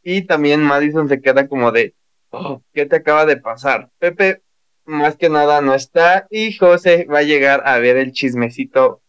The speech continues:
que está pasando con Arturo Carmona. Pero digan ustedes en los comentarios, ¿qué piensan de Arturo Carmona? ¿Ustedes lo apoyan, no lo apoyan, no le van, le van a Arturo? Díganme todos ustedes qué opinan sobre esto.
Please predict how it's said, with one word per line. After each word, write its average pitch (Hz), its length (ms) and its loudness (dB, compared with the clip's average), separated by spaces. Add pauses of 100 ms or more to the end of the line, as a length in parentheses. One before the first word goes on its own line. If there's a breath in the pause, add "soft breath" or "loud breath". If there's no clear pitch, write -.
(160)
que 139 80 -8
está 131 280 -4
pasando 127 480 -2
con 113 200 -10
Arturo 113 480 -10
Carmona. 113 360 -4 (1300)
Pero 233 240 2
digan 262 240 2
ustedes 233 320 0
en 220 80 0
los 208 140 -2
comentarios, 185 680 -4
¿qué 170 140 -4
piensan 170 440 -2
de 147 80 0
Arturo 127 560 -8
Carmona? 131 760 0
¿Ustedes 214 420 2
lo 160 120 2
apoyan, 131 680 0
no 127 140 0
lo 120 120 2
apoyan, 120 680 0
no 123 140 2
le 120 160 2
van, 120 560 0
le 113 140 4
van 117 240 0
a 113 80 2
Arturo? 135 720 0 (380)
Díganme 208 380 -2
todos 175 280 2
ustedes 151 460 -4
qué 143 100 -6
opinan 143 400 -4
sobre 139 320 2
esto. - 380 -6